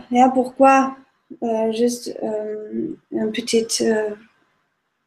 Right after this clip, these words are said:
phrase entre, pourquoi c'est comme ça. Donc, pourquoi l'énergie veut se guérir, pourquoi l'énergie veut être revue, pourquoi les choses se répètent et pourquoi ça revient. Et là, c'est, c'est,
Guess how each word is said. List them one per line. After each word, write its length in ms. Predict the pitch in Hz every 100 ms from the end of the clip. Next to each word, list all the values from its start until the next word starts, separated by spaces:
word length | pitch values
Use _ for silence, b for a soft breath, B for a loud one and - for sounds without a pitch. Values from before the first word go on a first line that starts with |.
| _
phrase 380 | - 247 247 -
entre, 520 | - 277 294 294 - 285 b b _
pourquoi 340 | 247 254 269 294
c'est 160 | 294
comme 200 | 285 247
ça. 160 | 240 220
Donc, 160 | 226
pourquoi 400 | 226 240 - 269
l'énergie 520 | 277 262 262 247 240 247
veut 200 | 247 262
se 160 | 269
guérir, 440 | 226 247 240 269 294 - -
pourquoi 340 | 233 - 254
l'énergie 520 | 254 254 247 233 240
veut 200 | 220 247 277 247
être 200 | 247 240
revue, 560 | 233 254 226 254 294 294
pourquoi 480 | 233 - 277 269 -
les 140 | 247
choses 500 | 247 - 262 262 - -
se 160 | -
répètent 520 | 233 254 254 277 277 247
et 40 |
pourquoi 360 | 226 226 - 254
ça 160 | 262 233 233
revient. 340 | 220 233 - - B B B B B -
Et 40 |
là, 100 | 247
c'est, 400 | 254 254 247 240
c'est, 320 | - - 247